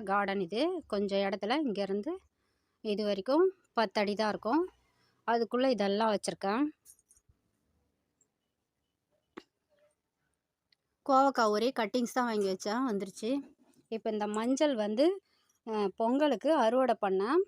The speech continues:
இந்த அறுவடை பண்ண மஞ்சள்ல இருந்த இதோ இந்த வேரை வந்து அப்படியே நட்டு வைக்க போறேன். வருதா இல்லையான்னு பார்க்கலான்னு.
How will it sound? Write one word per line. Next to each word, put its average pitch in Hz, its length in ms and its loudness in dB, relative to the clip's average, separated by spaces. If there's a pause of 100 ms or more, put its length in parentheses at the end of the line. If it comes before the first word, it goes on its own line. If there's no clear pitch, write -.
(580)
இந்த 220 280 0 (160)
அறுவடை 262 420 2
பண்ண 208 160 0 (140)
மஞ்சள்ல 226 560 0 (140)
இருந்த 208 360 0
இதோ 185 180 -4 (1700)
இந்த 220 200 0 (160)
வேரை 269 280 4 (120)
வந்து 214 240 -2 (680)
அப்படியே 226 400 2
நட்டு 220 260 -2
வைக்க 226 200 -2 (100)
போறேன். 196 320 -2 (720)
வருதா 220 320 -2 (120)
இல்லையான்னு 202 360 -6
பார்க்கலான்னு. 190 520 -4